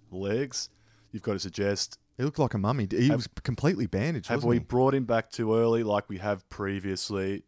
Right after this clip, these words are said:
Speaker 1: You'd have to suspect that could be the case 'cause he hasn't contributed this year whatsoever. Another one on a big, big contract
Speaker 2: Yep.
Speaker 1: that we got in. Um, we discussed that previously.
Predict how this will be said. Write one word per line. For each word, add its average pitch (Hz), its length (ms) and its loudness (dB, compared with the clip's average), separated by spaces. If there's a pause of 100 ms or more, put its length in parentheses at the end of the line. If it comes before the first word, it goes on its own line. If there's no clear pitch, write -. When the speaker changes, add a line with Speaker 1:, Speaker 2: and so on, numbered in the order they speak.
Speaker 1:
You'd 117 180 -4
have 120 120 0
to 113 120 -6
suspect - 760 -6
that 101 160 -8
could 101 140 -8
be 101 60 -6
the 90 120 -8
case 95 320 -4
'cause 95 160 -10
he 98 120 -4
hasn't 107 320 -2
contributed 90 520 -8
this 90 240 -8
year 87 220 -4 (320)
whatsoever. 92 680 -2
Another 104 300 2
one 107 160 0
on 95 140 -4
a 90 40 -6
big, 101 340 -6 (100)
big 98 200 -4
contract 92 680 -6 (160)
Speaker 2:
Yep. 95 240 -6
Speaker 1:
that 117 120 -2
we 107 120 0
got 98 260 4
in. 95 220 -2
Um, 90 300 -2 (380)
we 92 60 -8
discussed 90 440 -4
that 92 260 -2 (400)
previously. 107 680 2